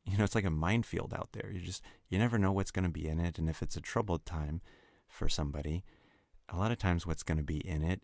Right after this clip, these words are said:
is arresting or arousing, activating. And so trying to check email in the evening time, even if nothing, you know,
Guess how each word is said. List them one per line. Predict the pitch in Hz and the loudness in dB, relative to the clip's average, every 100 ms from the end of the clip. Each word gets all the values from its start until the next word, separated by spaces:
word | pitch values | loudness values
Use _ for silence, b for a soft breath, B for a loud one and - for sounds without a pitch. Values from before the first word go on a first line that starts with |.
| - | -4
is | 80 78 76 - - | -2 0 -2 -4 -4
arresting | 85 98 101 - 87 76 | -2 -2 -2 -2 -2 0
or | 71 71 - | -4 -6 -6
arousing, | 76 87 95 90 78 71 71 - | -2 2 2 0 -4 -4 -6 -6
activating. | 87 - 80 76 71 71 78 B B B B | -8 -6 -4 -2 -2 -6 -8 B B B B
And | 85 80 | -6 -2
so | 90 82 | 0 0
trying | - 110 110 | 0 -2 0
to | 95 | 0
check | - 98 | -2 -2
email | - 92 92 78 73 - | 0 2 2 2 -2 0
in | 85 | 0
the | 78 - | 0 0
evening | 95 95 80 | -2 0 0
time, | 71 78 71 73 B B B - | -2 -4 -4 -6 B B B -6
even | 120 123 120 | -2 0 2
if | 110 113 | 0 -2
nothing, | 110 110 101 90 - b b b _ _ _ _ _ _ 123 - - | -2 0 0 0 -4 b b b _ _ _ _ _ _ -20 -18 -6
you | 110 | -2
know, | 90 78 87 | 0 0 -4